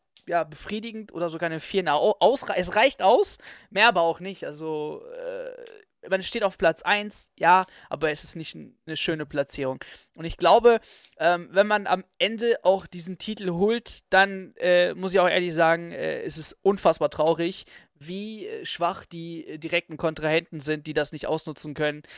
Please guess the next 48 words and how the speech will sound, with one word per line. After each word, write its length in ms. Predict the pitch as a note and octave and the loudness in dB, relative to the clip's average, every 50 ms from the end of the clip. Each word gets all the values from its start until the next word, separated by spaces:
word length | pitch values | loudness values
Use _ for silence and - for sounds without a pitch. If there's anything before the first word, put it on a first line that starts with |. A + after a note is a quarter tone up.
| - - - - | -20 -20 -10 0
Ähm, 420 | - C#3+ D3 D3 D3+ D3+ C#3+ D3+ - | 2 4 4 4 2 -2 -10 -14 -4
klar, 480 | - F#3 F3+ F#3+ G#3+ G#3 C#3 F2 D2 - _ | 4 6 8 8 8 8 6 4 -2 -10 _
viele 300 | - - G3+ G3 G3 E3+ | -8 -4 2 4 6 6
wollen 160 | F#3+ F3+ G3 | 6 6 4
nicht, 140 | G3 F3 F3 | 2 -2 -4
dass 120 | E3 - | -4 0
Leipzig 380 | F#3 D#3+ E3 F3+ - - E3+ - | 0 2 2 0 -2 -6 -4 -4
jetzt 160 | D#3+ - - | -4 -4 0
Meister 440 | E3 E3 F3 G3 - - A3 G#3 G3 | 0 0 0 0 -2 -4 -4 -4 -4
wird, 300 | G#3+ A3+ A3+ - - - - | -6 -8 -8 -8 -12 -10 -8
ähm, 460 | D3+ D#3 D3+ D3 C#3 D#3 D#3+ - _ _ _ _ _ _ _ | -8 -6 -6 -6 -8 -10 -14 -20 _ _ _ _ _ _ _
weil 140 | - E3 E3 | -4 -2 -2
keiner 300 | D#3+ - F#3 F3+ D#3+ C#3+ | -2 -2 -2 -2 -2 -2
Bock 260 | C#3+ E3 G3 G3+ - | -2 -2 -2 -2 0
auf 140 | D3+ D3+ - | -4 -4 -4
die 160 | - D3 C#3+ | -6 -2 -2
hat. 180 | D#3+ F3 - - - - - - - | -2 -2 -2 -6 -14 -16 -18 -10 -8
<laughs> 680 | - - - C4 G#3 - - - - - - D4+ - - | -8 2 4 4 4 4 2 -4 -10 -8 -8 -6 2 6
Aber 580 | E3+ F3 F3+ E3 E3+ E3+ E3+ E3 D3+ - - - | 6 6 8 8 6 6 6 6 4 0 -4 -8
wie 160 | F3+ E3 G3 G3 | -4 -2 -2 2
ich 80 | - | 4
das 240 | - G3+ F#3+ - - | 6 6 6 6 8
sehe, 360 | F3 G3+ A3 A#3 A3+ E3+ E3 | 10 10 10 10 8 8 6
wie 140 | F#3+ A3+ B3+ | 6 6 6
ich 80 | B3+ - | 8 8
das 220 | B3 A#3+ A3+ - | 6 6 6 6
sehe, 280 | A3+ A#3+ C4+ C#4 G3 F3+ | 4 2 2 2 6 6
wird's 200 | B3 - - B3 | 6 8 8 8
auch 160 | A3+ B3 A3 | 8 8 8
so 160 | F#3+ G#3 G#3 | 6 4 2
bleiben. 520 | F3 D3 F#3+ F3 F#3 A3 C#4+ D4 G#3+ F3 | 4 6 6 8 8 8 6 4 2 0
Also 380 | - E3 E3+ D#3 F#3 F3+ F3 E3+ | -2 -2 0 2 2 2 2 2
da 220 | - - F3 F3 | 4 4 4 6
hat 160 | F#3 G3+ G3 - | 6 4 4 6
auch 240 | F3 G#3 G3 F3 | 4 4 4 2
Julian 320 | - F3 F3+ G3 F#3 F3 E3 | -2 0 2 4 2 4 4
Nagelsmann 420 | F3 G3+ B3+ C#4+ B3+ - G3 E3 | 4 4 4 2 -2 -2 -2 -2
noch 140 | E3+ E3 - | -2 -4 -4
viel 180 | - - E3+ D#3+ | -6 -2 0 0
Hausaufgaben 540 | D#3 D#3+ D#3 D#3 - - - D#3+ D3+ D3+ | 2 2 0 -4 -6 -4 -4 -4 -4 -4
zu 100 | C#3+ - | -6 -6
erledigen, 460 | E3+ D#3 D#3 D3+ D#3 D3 D#3 D3+ D3+ C#3+ - - - - - - | -4 -4 -4 -4 -4 -4 -6 -8 -8 -12 -18 -20 -20 -20 -6 0
äh, 200 | D3 D3+ D#3 D3+ | 2 4 4 4
um 140 | D3+ D#3+ | 2 0
seine 180 | D3+ D#3+ D#3+ D#3 | 0 0 0 2
Mannschaft 340 | D3 D3+ D#3 - D#3+ D3 - | 0 -2 -2 -4 -4 -6 -6
zu 60 | F#3+ | -6
verstärken. 640 | - D#3 D3+ C#3+ - - E3 E3 D#3+ D#3+ E3 D#3 | -4 -4 -4 -4 0 2 2 2 2 0 -6 -12